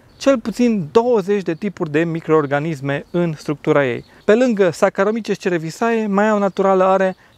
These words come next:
alte, multe alte microorganisme benefice, cum ar fi Candida milleri sau Candida humilis și multe altele. Așa că maiaua este o alegere mult mai bună.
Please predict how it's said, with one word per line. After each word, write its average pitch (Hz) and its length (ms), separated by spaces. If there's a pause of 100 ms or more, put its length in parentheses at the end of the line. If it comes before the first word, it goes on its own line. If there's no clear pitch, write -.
(120)
alte, 220 340
multe 202 340
alte 170 440
microorganisme 151 640
benefice, 147 400
cum 147 140
ar 143 100
fi 156 220 (400)
Candida 160 480
milleri 196 460
sau 151 360 (220)
Candida 156 440
humilis 196 480
și - 160
multe 185 300
altele. 135 420 (920)
Așa 233 260 (100)
că 247 260 (1080)
maiaua 226 520
este 185 420
o 175 280
alegere 165 340
mult 160 180
mai 151 120
bună. 131 280